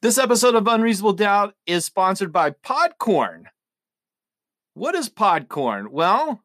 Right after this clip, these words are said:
are you a podcaster? If you are,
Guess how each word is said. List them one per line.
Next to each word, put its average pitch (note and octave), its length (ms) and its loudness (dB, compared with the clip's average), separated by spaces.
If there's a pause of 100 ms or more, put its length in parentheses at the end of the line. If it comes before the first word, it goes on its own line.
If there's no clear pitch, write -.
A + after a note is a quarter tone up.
(120)
are C3 100 -2
you A#3 220 -4
a C#4+ 80 -2
podcaster? B3+ 920 -2 (640)
If F3 160 -6
you E3 220 -4
are, E3 420 2